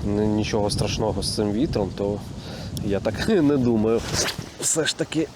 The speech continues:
на комфорт І дальність закиду впливає він дуже сильно.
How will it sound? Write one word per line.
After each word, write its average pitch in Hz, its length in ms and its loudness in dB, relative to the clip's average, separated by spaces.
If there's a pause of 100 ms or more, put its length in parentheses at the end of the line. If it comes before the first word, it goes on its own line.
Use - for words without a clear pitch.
(1000)
на 143 140 0
комфорт 156 640 0 (1000)
І 113 80 -4 (160)
дальність 131 360 2
закиду 120 460 0
впливає 120 680 2
він 107 420 0
дуже 95 280 -2
сильно. 87 420 -4